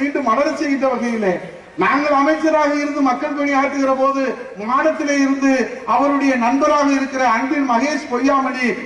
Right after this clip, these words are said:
மானிய கோரிக்கையிலே பேசுகிற போது கைத்தட்டி கொண்டிருந்த உதயநிதி ஸ்டாலின் அவர்கள் இன்றைக்கு தமிழ்நாட்டை காக்க வந்த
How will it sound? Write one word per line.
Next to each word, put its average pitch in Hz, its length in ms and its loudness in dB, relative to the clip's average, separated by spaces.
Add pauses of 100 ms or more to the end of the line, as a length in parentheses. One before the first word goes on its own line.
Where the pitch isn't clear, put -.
(140)
மானிய 302 320 0 (100)
கோரிக்கையிலே 269 500 0 (100)
பேசுகிற 262 420 0
போது 294 240 2 (340)
கைத்தட்டி 302 560 0
கொண்டிருந்த 269 480 2 (540)
உதயநிதி 294 480 2
ஸ்டாலின் 269 420 2
அவர்கள் 269 340 2 (380)
இன்றைக்கு 277 460 0
தமிழ்நாட்டை 302 520 2 (120)
காக்க 269 220 0 (100)
வந்த 269 160 2